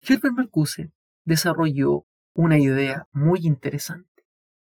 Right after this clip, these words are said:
Para entender esta idea tenemos que comprender un poco el contexto. Herbert Marcuse observó la sociedad norteamericana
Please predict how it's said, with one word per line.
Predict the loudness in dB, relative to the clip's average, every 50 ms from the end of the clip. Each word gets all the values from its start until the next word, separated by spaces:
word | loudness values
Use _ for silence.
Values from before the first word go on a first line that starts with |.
| _ _ _
Para | -6 -6 -6
entender | -6 -8 -6 -6 -4 -4 -4 -6 -6
esta | -6 -4 0
idea | 2 2 2 2 2
tenemos | 0 -2 -2 -2 -2 -4 -6
que | -6 -6
comprender | -4 -4 -4 -4 -4 -4 -4 -4 -6
un | -6 -6 -8
poco | -10 -8 -8
el | -8 -8
contexto. | -8 -10 -12 -12 -14 -20 -20 -20 -20 _ _ _ _ _ _ _ _ _ _ _ _ _ _ _ _ _ _ -2
Herbert | 0 0 2 2 0
Marcuse | 0 -2 -4 -4 -6 -6 -4 -6 -6
observó | -6 -4 -4 -4 -4 -2 0 2 4 4
la | 4 2
sociedad | 0 -4 -10 -12 -8 -6 -6 -4
norteamericana | -4 -4 -6 -6 -6 -8 -8 -8 -8 -8 -4 -2 -2 -2 -4 -6